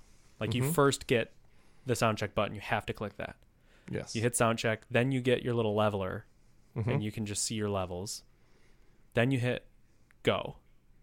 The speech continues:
Speaker 1: And now
Speaker 2: Yep.
Speaker 1: it waits until everybody hits go.
Speaker 2: Mm-hmm.
Speaker 1: Then everybody's button converts to, like, a big red "I'm, we're all recording" button. Know what I'm saying?
Speaker 2: Perfect. Yep.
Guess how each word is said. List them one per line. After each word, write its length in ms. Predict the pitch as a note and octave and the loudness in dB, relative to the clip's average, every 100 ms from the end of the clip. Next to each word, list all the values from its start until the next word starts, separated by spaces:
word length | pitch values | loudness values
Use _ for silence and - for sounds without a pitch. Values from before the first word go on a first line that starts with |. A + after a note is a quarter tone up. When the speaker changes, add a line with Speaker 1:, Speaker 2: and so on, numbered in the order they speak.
| _ - | _ -4
Speaker 1:
And 160 | A#2 | 0
now 320 | A#2 C#3 A2+ G#2 | 4 6 6 4
Speaker 2:
Yep. 100 | - - - - - | -6 -18 -20 -18 -4
Speaker 1:
it 140 | C#3 | -2
waits 320 | C3+ C3+ C3 C3 | 2 2 2 -2
until 260 | A#2+ A#2+ | 0 0
everybody 500 | A2+ A2+ A#2+ A#2 G#2+ | 0 0 0 0 -2
hits 260 | G2 G#2+ - | -2 -4 -4
go. 380 | - G2 - - - - - _ - | -2 -2 -2 -10 -18 -20 -20 _ -6
Speaker 2:
Mm-hmm. 260 | A2 A#2+ D#3 - - _ _ B2 | -4 -2 -4 -10 -20 _ _ 2
Speaker 1:
Then 200 | A#2+ A#2+ | 4 4
everybody's 400 | A#2+ B2 A#2+ G#2+ | 0 0 0 2
button 320 | A#2+ A#2+ A2+ | 0 0 -4
converts 580 | - A#2 G#2 G#2+ - - | -6 -6 -2 -2 -2 -4
to, 200 | A#2 G#2 | -2 -2
like, 220 | G2+ G2 | -2 -4
a 100 | G2 - - | -6 -10 -2
big 180 | A2+ G#2 | 0 0
red 200 | G#2 G2+ | 0 0
"I'm, 300 | G2 F#2+ F#2+ | 0 -4 -6
we're 180 | G#2+ G2+ | -4 -2
all 140 | G2 F#2+ | -2 -4
recording" 440 | F#2 A2 F#2+ G2 | -4 -2 -2 -6
button. 320 | G2 - - - - - - - - - - - _ - - - - - - - - | -8 -10 -14 -18 -20 -20 -20 -20 -20 -20 -20 -20 _ -20 -20 -20 -20 -20 -20 -14 -6
Know 80 | G2+ | -4
what 20 | |
I'm 60 | |
saying? 220 | G2+ G#2+ B2 | -2 -2 2
Speaker 2:
Perfect. 500 | A#2+ - - - - | 0 0 -8 -10 2
Yep. 280 | A#2 C#3 | 4 4